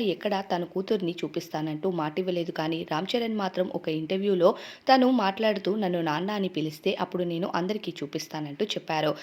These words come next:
కానీ ఇప్పటి వరకు క్లీంకార ఫేస్‌ని రివీల్ చేయలేదు. ఉపాసన డెలివరీ రోజు రామ్ చరణ్ కూతుర్ని హాస్పిటల్కు తీసుకువస్తూ ఉండగా ఫ్యాన్స్ అంతా రామ్ చరణ్పై ఎగబడుతూ క్లీంకార ఫేస్‌ని రివీల్ చేసేశారు.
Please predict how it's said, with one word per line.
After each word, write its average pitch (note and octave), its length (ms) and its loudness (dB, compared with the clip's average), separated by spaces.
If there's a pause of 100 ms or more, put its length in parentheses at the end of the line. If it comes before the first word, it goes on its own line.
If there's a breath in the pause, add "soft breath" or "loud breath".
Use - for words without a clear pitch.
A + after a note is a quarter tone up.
(140)
కానీ C#4 240 6
ఇప్పటి B3 280 0
వరకు G#3+ 260 -2
క్లీంకార F3 440 0
ఫేస్‌ని D#3 380 -4
రివీల్ D#3 300 -2
చేయలేదు. D3 420 0 (120)
ఉపాసన B3 400 0 (100)
డెలివరీ E3+ 420 0
రోజు E3+ 360 0
రామ్ D#3+ 240 0
చరణ్ E3+ 260 -2
కూతుర్ని F#3+ 440 -4
హాస్పిటల్కు D#3+ 600 -6
తీసుకువస్తూ F#3 600 -4
ఉండగా F#3+ 380 4 (300 loud breath)
ఫ్యాన్స్ B3+ 300 4
అంతా B3 240 2
రామ్ F3+ 220 0
చరణ్పై F3+ 460 -2
ఎగబడుతూ E3+ 540 -2
క్లీంకార F3+ 460 -2
ఫేస్‌ని F3+ 420 -2
రివీల్ D#3 280 0
చేసేశారు. D3+ 560 0